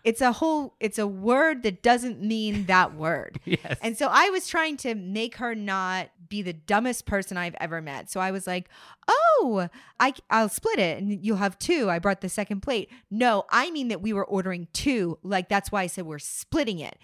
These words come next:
Speaker 1: And she just kept repeating it. I mean, English was her first language. This wasn't an,
Speaker 2: Mm-hmm.
Speaker 1: it, this was just, but the, she dug in. She called her boyfriend over, who called over the manager. And then he, at that point, decided to agree with her, knowing full well what split means.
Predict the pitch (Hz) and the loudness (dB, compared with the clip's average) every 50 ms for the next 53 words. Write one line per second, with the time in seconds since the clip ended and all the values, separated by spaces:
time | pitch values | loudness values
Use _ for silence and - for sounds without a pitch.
0 | 240 233 _ - 185 214 233 269 - - 302 - - 180 - - - 285 285 311 | -20 -18 _ -14 -10 -8 -10 -10 -8 -8 -10 -10 -10 -12 -12 -8 -6 -6 -4 -4
1 | 277 220 180 143 - - - - 269 262 262 254 302 339 349 320 - 247 226 220 | -4 -2 -4 -4 -6 -2 0 0 2 2 2 0 -2 -2 -4 -4 -4 -4 -6 -4
2 | 196 - 208 202 - 208 202 202 196 196 247 233 - 277 262 240 247 233 220 196 | -2 -2 -4 -2 -2 -4 -4 -4 -4 -4 -4 -4 -2 -2 -2 -2 -2 -4 -4 -6
3 | - _ _ 202 196 156 151 151 131 127 131 - 233 - - 262 220 - 214 214 | -8 _ _ -2 0 0 0 0 0 0 -2 -2 -4 -4 -4 -6 -4 -2 -2 -2
4 | 196 - - 190 - _ - 208 160 175 - - - - 277 254 190 151 _ _ | -2 -2 -6 -8 -8 _ -6 -6 -6 -6 -10 -10 -6 -4 -4 -6 -6 -10 _ _
5 | - 208 214 233 214 185 175 202 220 226 247 277 285 - - - - _ - - | 6 6 6 6 4 0 0 0 0 0 -2 -4 -6 -12 -18 -20 -20 _ -12 -8
6 | - 226 190 - - - 220 220 208 208 196 180 160 - - 160 185 208 247 - | -6 -6 -6 -6 -4 -2 -2 0 0 -2 -4 -4 -4 -6 -4 -2 -2 -2 0 0
7 | 320 320 320 339 339 349 339 - 349 359 359 359 - - - _ - - 233 - | 0 0 2 2 0 0 0 0 0 0 0 -2 -6 -18 -20 _ -8 -8 -8 -8
8 | - - - 240 240 247 254 233 233 214 202 175 170 151 151 165 170 170 170 185 | -8 -4 0 0 2 2 2 0 0 0 -2 -2 -2 -6 -4 -6 -6 -4 -2 0
9 | 196 220 302 349 359 349 403 403 403 415 392 - - - - - _ _ 220 233 | 0 0 0 0 0 0 0 0 0 0 -2 -8 -16 -20 -20 -20 _ _ -2 -2
10 | 240 233 254 247 247 240 233 - - - - 381 440 453 466 381 370 - 302 320 | 0 2 2 2 0 0 -4 -8 -14 -10 -6 -2 2 2 2 2 2 2 2 2
11 | 339 330 - - - 359 320 247 196 - - 190 214 240 214 - - - 254 247 | 2 2 -4 -6 -4 -2 -2 -2 -4 -6 -8 -6 -6 -4 -4 -2 0 2 2 2
12 | 294 330 311 285 - - 285 254 214 190 - 220 269 330 359 359 320 285 - - | 2 -2 -4 -8 -8 -6 -6 -6 -6 -8 -8 -2 -2 0 0 0 -2 -4 -2 -2
13 | 302 269 226 190 - - - - - _ - 330 403 415 453 453 415 403 370 - | 0 0 0 -2 -4 -8 -16 -20 -18 _ -2 0 2 2 2 0 -4 -6 -10 -12
14 | - - - 453 466 480 494 440 349 392 392 392 330 269 226 240 240 - - - | -16 -2 4 6 6 8 6 6 4 4 4 4 4 2 0 -2 -4 -4 -8 -10
15 | - - 277 285 - - 196 175 160 143 139 175 - - | -8 -4 -4 -4 -4 -4 -8 -8 -8 -8 -12 -14 -16 -16